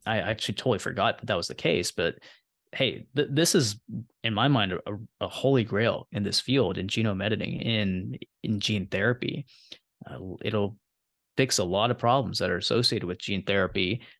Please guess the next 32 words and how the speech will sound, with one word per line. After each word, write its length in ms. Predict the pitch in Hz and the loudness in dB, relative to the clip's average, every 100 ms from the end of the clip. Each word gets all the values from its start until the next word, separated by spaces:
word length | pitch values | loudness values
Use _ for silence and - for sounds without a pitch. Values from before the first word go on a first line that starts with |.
| _ | _
especially 420 | - - 139 - 95 | -6 0 2 2 2
when 140 | 95 | 0
this 240 | 92 90 | -2 -4
genotoxic 560 | - 101 92 92 90 - | -2 -2 0 -2 -4 -6
conditioning 460 | 101 98 - 92 90 | -2 -2 0 -2 -2
regimens. 460 | 90 101 - 110 | -2 -2 -2 -2
So 540 | - - - 98 85 - - - - - | -2 -6 -2 0 0 -4 -14 -20 -18 -8
if 80 | 113 | -2
you 80 | 120 | 2
can 140 | 127 | 2
do 280 | 127 165 175 | 4 8 8
everything 380 | 151 143 151 135 | 6 4 6 6
in 100 | 135 | 6
vivo, 440 | 135 147 156 170 | 6 4 4 2
I 120 | 156 110 | -4 -2
think 180 | 113 | -2
it's 160 | 101 - | -4 -2
gonna 180 | 110 95 | -2 0
solve 480 | - 107 107 104 - - - _ _ | 2 4 4 2 -4 -20 -20 _ _
a 80 | - | -2
lot 240 | 85 120 | 2 4
of 80 | 139 | 4
issues, 560 | 127 - 127 127 123 - 127 | 4 4 2 2 0 -2 -4
and 440 | 98 92 90 82 - | -4 -4 -4 -8 -8
I'm 160 | 101 | -8
so 480 | 139 - - - 143 | -6 -4 0 4 4
excited 340 | 117 - 95 | 4 2 2
about 280 | 95 92 - | 2 0 0
what 220 | 110 98 | -2 -2
happens 360 | - 101 - 120 | 0 -4 -4 -6
next 260 | - - - | -8 -6 -6
here. 280 | - 127 | -6 -8